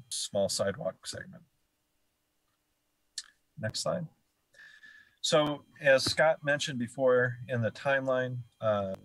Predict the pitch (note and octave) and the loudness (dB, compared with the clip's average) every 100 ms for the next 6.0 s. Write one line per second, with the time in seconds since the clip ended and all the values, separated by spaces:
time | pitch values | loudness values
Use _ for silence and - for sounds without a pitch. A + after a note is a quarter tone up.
0 | - A#2 - A2+ A2 A2 - A2 G#2+ G2+ | -6 -6 -2 -2 -2 -6 0 2 2 0
1 | G2+ G#2+ G#2 G2+ - _ _ _ _ _ | -2 0 2 0 -8 _ _ _ _ _
2 | _ - G2+ F#2+ F#2 - G#2+ - - - | _ -4 -2 -2 -6 -4 -6 -6 -8 -2
3 | C3+ C#3 C3 B2 A2+ A2 A2 - - A2 | 2 4 2 0 -2 -2 -2 -4 -4 -2
4 | G2+ G2 F#2+ _ _ _ - G2 F#2+ F#2 | -2 -4 -8 _ _ _ -6 -2 -2 -2
5 | F#2+ - - - C#3 C3 B2 A#2 A#2 A2+ | -6 -14 -14 -4 -2 0 0 2 4 4